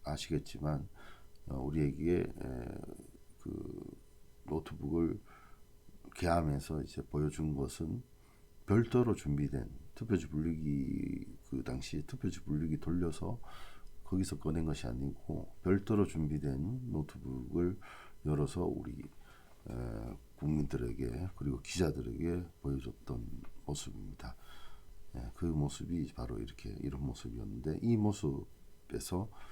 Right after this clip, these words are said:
예, 이 지금 그 무선 랜 카드가 장착된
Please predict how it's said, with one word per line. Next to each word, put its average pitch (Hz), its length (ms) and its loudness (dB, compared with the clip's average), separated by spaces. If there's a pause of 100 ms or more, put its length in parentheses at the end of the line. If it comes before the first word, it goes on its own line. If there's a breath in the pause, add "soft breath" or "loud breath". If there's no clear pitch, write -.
(440 loud breath)
예, 65 60 -6 (600)
이 58 500 -6
지금 58 360 -6 (1700)
그 - 100 -2 (440)
무선 69 320 -2
랜 85 140 2
카드가 69 440 0
장착된 73 840 -2